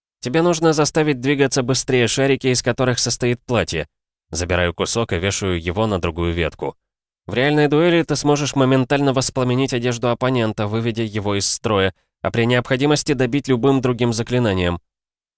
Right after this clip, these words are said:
«Вот это да. Если сотворить его с твоей скоростью, то у моих противников просто не будет шансов». Она размышляет вслух. «Все верно. Жаль, что нельзя поджечь саму кожу. Это сильно упростило бы процесс».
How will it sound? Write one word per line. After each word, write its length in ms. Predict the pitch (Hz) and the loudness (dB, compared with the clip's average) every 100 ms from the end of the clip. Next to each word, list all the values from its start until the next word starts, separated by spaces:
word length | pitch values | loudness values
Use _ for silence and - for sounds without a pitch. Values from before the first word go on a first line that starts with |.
| _ _ _ | _ _ _
«Вот 200 | 104 101 | -8 -6
это 200 | 107 120 | -6 -4
да. 240 | 104 110 - _ _ _ _ | -2 -4 -6 _ _ _ _
Если 280 | 110 117 110 | -6 -2 -2
сотворить 480 | 107 110 113 120 | -2 0 -2 -2
его 160 | 107 113 | -2 -2
с 100 | - | -2
твоей 260 | 113 107 104 | -2 -2 -2
скоростью, 600 | - 110 107 117 - 120 | -2 -2 -2 -2 -2 -2
то 140 | 110 | -2
у 20 | |
моих 300 | 107 110 107 | 0 0 -2
противников 580 | 107 98 104 104 113 120 | -4 -6 -6 -6 -4 -6
просто 320 | - 107 - | -4 -4 -2
не 80 | 113 | -4
будет 240 | 107 117 113 | -2 -4 -2
шансов». 420 | 131 139 113 - _ _ _ _ _ | -2 0 -4 -8 _ _ _ _ _
Она 200 | 92 90 | -2 0
размышляет 540 | 90 90 92 95 90 - | 0 0 -2 0 -2 -2
вслух. 360 | - 95 - _ _ _ _ _ | -2 -2 -2 _ _ _ _ _
«Все 220 | - 151 | -4 0
верно. 400 | 160 139 104 98 - _ _ _ | 2 2 2 -2 -6 _ _ _
Жаль, 240 | 117 147 135 | -4 -2 -2
что 180 | - 135 | 0 2
нельзя 320 | 131 120 135 | 2 2 0
поджечь 460 | 123 107 123 123 | 0 0 -2 0
саму 320 | - 123 127 - | 0 2 2 0
кожу. 400 | 131 104 98 - | 0 0 -2 -8
Это 180 | 101 110 | -8 -4
сильно 300 | - 120 113 | -2 0 2
упростило 480 | 107 110 - 117 92 | 0 0 -2 -2 -2
бы 120 | 85 | -2
процесс». 460 | 87 85 - 87 | -2 -2 -2 -4